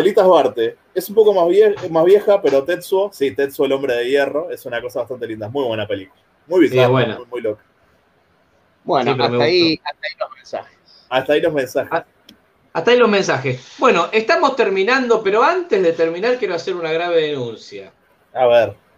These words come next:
Speaker 2: Hay un programa al cual yo banco mucho de corazón y acá a mi coequiper le consta, lo super banco, que se llama Color de la Oscuridad, pero que hay,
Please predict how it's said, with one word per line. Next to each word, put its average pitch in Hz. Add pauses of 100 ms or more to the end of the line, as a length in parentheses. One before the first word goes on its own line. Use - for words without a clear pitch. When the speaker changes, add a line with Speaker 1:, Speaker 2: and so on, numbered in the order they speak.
(680)
Speaker 2:
Hay 330
un 277
programa 240
al 185
cual 220
yo 208
banco 220
mucho 214
de 180
corazón 180
y 180
acá 165
a 180
mi 170
coequiper 165
le 151
consta, 175
lo 143
super 190
banco, 196
que 151
se 147
llama 170
Color 170
de 175
la 156
Oscuridad, 175
pero 269
que 247
hay, 269